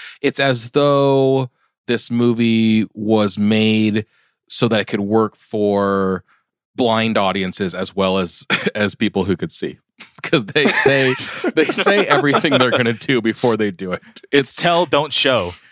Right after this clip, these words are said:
Speaker 1: This movie could just be a, an audiobook. <laughs> They, they say everything that's happening. <laughs>
Speaker 2: It's a podcast. It's
Speaker 1: It
Speaker 2: a
Speaker 1: could be a
Speaker 2: podcast before a
Speaker 1: podcast.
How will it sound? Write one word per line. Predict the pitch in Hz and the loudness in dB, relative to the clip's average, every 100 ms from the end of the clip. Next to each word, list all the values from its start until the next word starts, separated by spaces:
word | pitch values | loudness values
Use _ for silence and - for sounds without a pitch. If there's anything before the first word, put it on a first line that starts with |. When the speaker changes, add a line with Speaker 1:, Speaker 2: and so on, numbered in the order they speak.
| _ _ 202 | _ _ -6
Speaker 1:
This | 175 | 0
movie | 156 139 | 2 2
could | - 113 | 0 -2
just | 110 104 - | -2 -4 -2
be | 107 98 | -2 -2
a, | 92 98 95 92 92 - | -2 -2 -2 -2 -4 -6
an | 95 | -2
audiobook. | 92 92 87 78 85 _ _ - | 0 0 -2 -2 -6 _ _ -18
<laughs> | - _ _ - | -18 _ _ -12
They, | - 123 95 | -4 -4 -4
they | 113 | -10
say | - - 143 117 | -6 0 0 2
everything | 110 107 104 | 0 2 2
that's | - - | 0 2
happening. | 392 - - - 392 | 0 0 0 0 0
<laughs> | 330 - - - - - - - | -2 -2 -4 -4 -4 -6 -4 -6
Speaker 2:
It's | 220 - | 0 0
a | |
podcast. | 233 240 359 - 214 113 254 226 - - | 2 2 2 2 0 0 -2 -2 -4 -4
It's | 381 403 - | -2 -2 -4
Speaker 1:
It | 175 | -2
Speaker 2:
a | 214 | 0
Speaker 1:
could | 220 | 4
be | 180 | 2
a | 139 | 4
Speaker 2:
podcast | 226 135 | 2 0
before | 190 190 165 | 0 2 2
a | |
Speaker 1:
podcast. | 156 165 180 135 98 92 - | 2 0 0 -2 -4 -6 -10